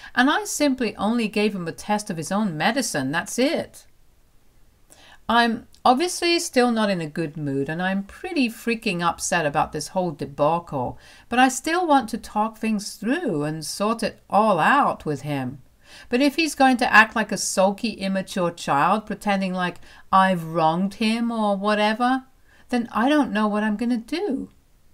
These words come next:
I'm just really fed up with his behavior right now, and I'm beginning to regret throwing that huge party on our anniversary in the first place, since that's the day all of this began.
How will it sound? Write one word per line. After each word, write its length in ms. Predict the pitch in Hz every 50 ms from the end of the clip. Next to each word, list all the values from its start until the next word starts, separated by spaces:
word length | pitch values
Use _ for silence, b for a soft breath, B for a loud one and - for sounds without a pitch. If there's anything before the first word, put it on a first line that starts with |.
| - B B B B B B -
I'm 140 | 285 302 330
just 280 | - 392 359 - - -
really 420 | 196 196 214 220 220 220 226 220
fed 400 | 214 - - - - 196 185 170
up 180 | 160 147 - -
with 120 | 165 151
his 160 | 151 151 139
behavior 600 | 127 - 147 143 139 139 131 135 139 151 156 156
right 240 | 151 165 170 170 175
now, 220 | 175 180 185 180 b b b b b b b -
and 140 | 240 247 269
I'm 200 | 285 339 392 381
beginning 340 | 349 269 294 302 285 277 254
to 120 | - 262
regret 440 | 220 196 180 - - 202 190 - -
throwing 280 | - - 208 190 190 185
that 200 | 185 165 - -
huge 380 | - 220 233 262 269 - -
party 600 | - - - 156 151 175 180 - 254 247 247 254
on 160 | 220 196 180 180
our 280 | 175 170 170 170 - - _ -
anniversary 720 | 185 185 180 160 151 - 143 143 170 175 - - 214 214
in 80 | 208 185
the 80 | 165
first 440 | - - - 143 127 135 147 - -
place, 420 | - 202 208 214 220 220 220 - b b b b b b
since 440 | - - - 240 226 214 202 -
that's 360 | - - 214 208 208 208 - -
the 120 | - 214
day 340 | 180 196 175 175 175 175 - -
all 320 | 180 190 202 214 220 214
of 140 | 202 180 156
this 200 | 160 151 151 -
began. 760 | - 156 143 135 - 151 139 135 131 127 127 123 123 120